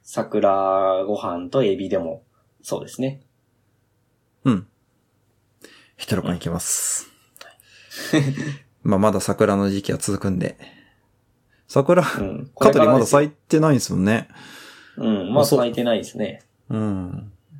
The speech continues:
Speaker 2: こっち葉っぱもちょっと見え出したぐらいなのに。
Speaker 1: 本当に？それ大島桜でしょ。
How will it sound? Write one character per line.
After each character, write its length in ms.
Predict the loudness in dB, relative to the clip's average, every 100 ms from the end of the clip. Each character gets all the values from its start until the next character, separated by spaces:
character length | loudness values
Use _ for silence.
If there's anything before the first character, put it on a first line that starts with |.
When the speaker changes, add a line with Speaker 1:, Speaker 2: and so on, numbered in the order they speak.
| -20 _ _ -4
Speaker 2:
こ 100 | -4
っ 20 |
ち 100 | 0
葉 120 | -2
っ 80 | 2
ぱ 80 | 2
も 120 | 2
ち 80 | -2
ょ 20 |
っ 20 |
と 120 | -2 0
見 140 | 0
え 60 | 0
出 100 | -4
し 60 |
た 120 | -6 -8
ぐ 80 |
ら 80 | -8
い 40 | -10
な 60 |
の 120 | -12 -14
に。 180 | -16 _ -12
Speaker 1:
本 220 | -8 -8
当 100 | -8
に？ 120 | -10
そ 100 | -2
れ 60 | 0
大 140 | 0
島 240 | -2 -2 0
桜 300 | 0 -2 -8
で 80 | -10
し 120 |
ょ。 20 | -20